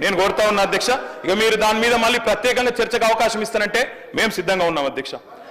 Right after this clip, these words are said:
అధ్యక్ష, పదేళ్లలో, పదేళ్లలో రైతు బంధు మాత్రమే కాదు అధ్యక్ష,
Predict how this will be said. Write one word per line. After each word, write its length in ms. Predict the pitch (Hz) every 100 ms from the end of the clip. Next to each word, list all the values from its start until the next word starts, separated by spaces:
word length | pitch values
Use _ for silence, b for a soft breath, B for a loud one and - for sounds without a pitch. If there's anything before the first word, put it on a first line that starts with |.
| -
అధ్యక్ష, 280 | 170 226 226
పదేళ్లలో, 680 | 240 233 214 247 262 247 - - - - - -
పదేళ్లలో 560 | 175 196 233 240 233 180 185 - - - - 156
రైతు 220 | 233 247
బంధు 260 | 233 240 240
మాత్రమే 400 | 233 240 247 240
కాదు 200 | 220 214
అధ్యక్ష, 280 | 180 170